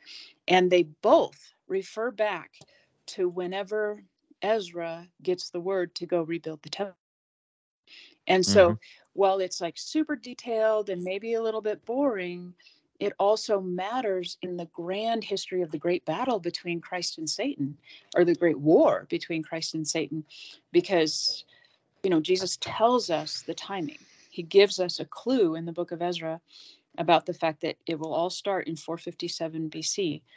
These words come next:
Speaker 1: and then these, these prophecies suddenly become able to be interpreted.
Speaker 2: Yeah, there's so much that happens right now that is
Speaker 1: I
Speaker 2: impo-,
Speaker 1: think it
Speaker 2: it is
Speaker 1: matters.
Speaker 2: important. Yeah.
Speaker 1: <laughs>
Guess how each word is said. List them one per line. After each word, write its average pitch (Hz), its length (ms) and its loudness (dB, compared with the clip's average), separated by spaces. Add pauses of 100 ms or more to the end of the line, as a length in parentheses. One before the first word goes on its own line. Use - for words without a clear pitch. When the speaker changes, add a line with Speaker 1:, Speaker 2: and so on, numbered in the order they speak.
(240)
Speaker 1:
and 165 120 2
then 156 120 8
these, 156 360 0
these 165 120 -2
prophecies 165 580 -2
suddenly 165 380 -4
become 147 520 -2 (760)
able 180 380 8
to - 120 -14
be 156 200 -2
interpreted. 143 600 -8 (600)
Speaker 2:
Yeah, 90 240 6
there's 92 140 0
so 131 120 4
much 107 180 6
that 92 60 -4
happens 95 540 2
right 82 160 0
now 82 180 -2
that 85 180 0
is 113 260 10
Speaker 1:
I 104 40 6
Speaker 2:
impo-, 90 80 2
Speaker 1:
think 82 160 -2
it 95 80 -2
Speaker 2:
it 98 40 4
is 80 40 4
Speaker 1:
matters. 73 240 -4
Speaker 2:
important. 82 540 2
Yeah. 92 200 4 (200)
Speaker 1:
<laughs> - 100 -14